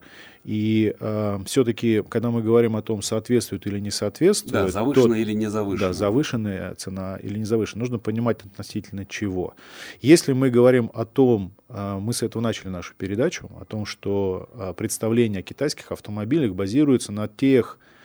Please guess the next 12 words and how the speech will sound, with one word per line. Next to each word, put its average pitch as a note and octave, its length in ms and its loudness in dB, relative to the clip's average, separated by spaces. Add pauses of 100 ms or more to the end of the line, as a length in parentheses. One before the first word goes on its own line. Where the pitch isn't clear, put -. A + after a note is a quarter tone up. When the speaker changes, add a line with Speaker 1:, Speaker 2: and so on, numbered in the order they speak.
(140)
Speaker 1:
старых A#2 600 0
автомобилях, A2 640 2
которые F#2+ 380 -10
приезжали G2+ 560 0
много-много G2 680 -4
лет G2+ 240 -6
тому F#2 180 -10
назад, G#2 400 2
и - 20 -2
к - 80 -8
ним C3 180 2
Speaker 2:
Черри A#2+ 300 0